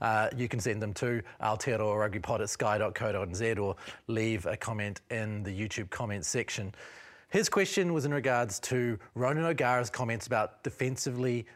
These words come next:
the All Blacks are weak. He says, "Why don't they rush up like other teams? Why are they passive? Why, what is the point?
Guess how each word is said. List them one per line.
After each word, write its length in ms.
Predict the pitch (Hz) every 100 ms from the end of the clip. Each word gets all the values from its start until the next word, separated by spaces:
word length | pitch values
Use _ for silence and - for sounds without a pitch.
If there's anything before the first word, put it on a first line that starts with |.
| _
the 100 | 101
All 140 | 107
Blacks 400 | 104 110 104 - -
are 60 | 104
weak. 500 | 90 98 90 - - - - - - - - _ _
He 160 | 180
says, 320 | 175 180 135 110
"Why 340 | 104 135 190
don't 240 | 208 214
they 140 | 190 175
rush 280 | 160 156 185
up 260 | 147 -
like 200 | 113 110
other 200 | 117 113
teams? 600 | - 123 90 78 - - - - - - _ _ _
Why 300 | 104 120 139
are 40 | 175
they 100 | 180
passive? 640 | 180 165 147 - 73 - - _ _ _ -
Why, 200 | 107 113
what 360 | - 123 127
is 120 | 156 127
the 80 |
point? 360 | - 147 104 -